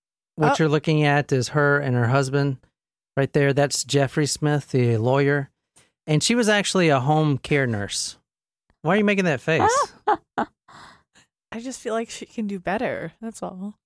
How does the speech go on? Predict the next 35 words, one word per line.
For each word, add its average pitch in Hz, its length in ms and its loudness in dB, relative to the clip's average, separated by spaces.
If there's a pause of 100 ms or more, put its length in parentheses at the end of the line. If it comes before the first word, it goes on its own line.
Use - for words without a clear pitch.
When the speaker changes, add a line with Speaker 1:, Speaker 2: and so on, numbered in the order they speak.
(160)
Speaker 2:
Okay, 359 300 0
I 311 140 -2
can't 554 340 -2
really 285 280 2
judge 214 340 0
because 220 260 -2
here 240 220 0
I 233 120 2
am 214 220 0
sitting 202 400 -2
single 185 520 0
and 190 140 -2
be 180 80 0
like, 180 240 2
"Yeah, 311 180 2
she 370 240 0
can 381 160 0
do 294 140 2
so 285 260 2
much 277 220 0
better," 233 300 2
but, 190 160 0
like, 196 220 2
in 170 80 2
Speaker 1:
Well, 208 80 4
look 233 80 4
Speaker 2:
reality, 240 200 4 (100)
Speaker 1:
at - 40 -6
his 240 80 -4
face. 190 420 0
Speaker 2:
at 214 80 0
least 311 180 2
she 302 140 0
has 233 240 0
somebody. 165 600 -2